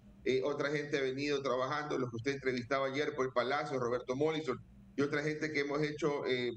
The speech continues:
nuestro espacio, eh, en Ecuador también, con la formación que hemos tenido del Instituto Centroamericano, tratando de demostrar que el instituto nos ha dado adecuada formación. Eso seguirá existiendo desde Costa Rica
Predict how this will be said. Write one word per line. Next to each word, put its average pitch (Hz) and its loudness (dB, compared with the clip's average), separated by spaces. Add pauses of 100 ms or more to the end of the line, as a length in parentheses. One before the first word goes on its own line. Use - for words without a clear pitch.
(120)
nuestro 127 0
espacio, 147 0 (300)
eh, 127 0
en 127 0
Ecuador 131 0
también, 147 0
con 139 4
la 131 2
formación 127 0
que 147 0
hemos 147 0
tenido 143 0 (320)
del 127 2
Instituto 151 0
Centroamericano, 139 0
tratando 139 0
de 139 0
demostrar 127 0
que 143 0
el 131 -2
instituto 127 -2
nos 131 0
ha 127 2
dado 131 -2 (260)
adecuada 135 0
formación. 156 0
Eso 170 0
seguirá 165 2
existiendo 170 0
desde 165 0
Costa 156 0
Rica 156 0